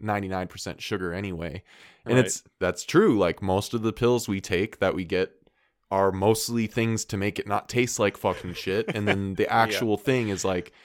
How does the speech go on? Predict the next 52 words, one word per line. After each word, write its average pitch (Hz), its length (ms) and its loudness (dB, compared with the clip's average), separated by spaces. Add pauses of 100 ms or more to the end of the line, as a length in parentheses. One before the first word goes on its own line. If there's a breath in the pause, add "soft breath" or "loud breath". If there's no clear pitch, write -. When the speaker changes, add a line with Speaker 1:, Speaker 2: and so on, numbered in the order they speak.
Speaker 2:
A 104 60 -4
little 101 140 -4
Speaker 1:
and 123 160 4
Speaker 2:
bit - 20 8
Speaker 1:
then 143 100 6
Speaker 2:
of 143 60 6
Speaker 1:
when 143 60 8
Speaker 2:
it. 143 40 6
Speaker 1:
they're 139 80 6
driving 131 360 8
down 131 100 4
the 123 100 6
road 113 320 12
and 104 60 -2
he's 98 100 -2
like, 98 120 4
"It's 120 120 2
okay, 123 300 6
I'm 90 160 2
three 131 220 0
percent 135 440 0
Dramamine." 92 560 2 (120)
Speaker 2:
Right. 139 280 6
Speaker 1:
Which 131 180 6
is, 131 240 0 (300)
that's, - 460 4 (320)
I 156 140 8
take 220 380 2
that 104 280 6
'cause 120 160 -2
I 139 100 6
have 143 160 4
motion 135 340 2
sickness. - 440 -4
That's 170 240 6
Speaker 2:
Oh, 190 100 4
Speaker 1:
motion 214 280 6
Speaker 2:
wow. 151 40 2
Speaker 1:
sickness 131 420 -2
medication. 151 560 2
Speaker 2:
Yeah. 226 220 2
Speaker 1:
So, 127 300 8 (360 loud breath)
like, 127 200 0
those 151 300 6
little 180 200 4
jokes 131 500 4
and 135 140 -4
things, 139 380 0
I 113 120 2
think 127 220 -4
his 123 300 2
character 95 720 0